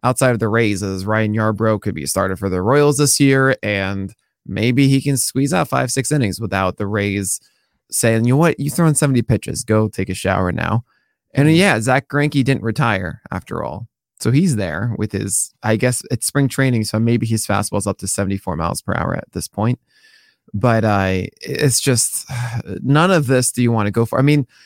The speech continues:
Speaker 1: this is what this podcast is. Can we, this is also that tier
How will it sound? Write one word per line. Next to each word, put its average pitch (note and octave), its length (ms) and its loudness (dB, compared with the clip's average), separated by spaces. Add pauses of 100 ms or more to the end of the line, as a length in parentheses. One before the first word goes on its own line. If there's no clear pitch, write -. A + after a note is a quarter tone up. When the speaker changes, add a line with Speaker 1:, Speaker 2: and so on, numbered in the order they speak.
(100)
Speaker 1:
this F#3+ 160 2
is F#3 160 2
what F#3+ 380 4
this F#3 200 -4
podcast D3 680 0
is. A#2+ 120 -4
Can F3+ 160 0
we, G3 180 0 (320)
this B3 180 0
is D4+ 80 -2
also A#3+ 340 2
that E3 200 0
tier E3+ 420 2